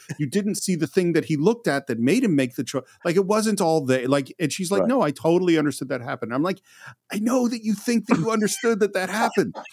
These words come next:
Speaker 2: <laughs>
Speaker 1: And you know me, like, this is
Speaker 2: Yeah.
Speaker 1: exactly, and,
Speaker 2: You
Speaker 1: and this
Speaker 2: don't
Speaker 1: is the
Speaker 2: get it.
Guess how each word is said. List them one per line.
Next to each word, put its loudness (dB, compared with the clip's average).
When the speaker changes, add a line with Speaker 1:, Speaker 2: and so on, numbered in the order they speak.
Speaker 2:
<laughs> -6
Speaker 1:
And 2
you 2
know 4
me, 4
like, 0
this 0
is 2
Speaker 2:
Yeah. 0
Speaker 1:
exactly, 0
and, 0
Speaker 2:
You 6
Speaker 1:
and 6
this 6
Speaker 2:
don't 6
Speaker 1:
is -2
the -4
Speaker 2:
get 4
it. -2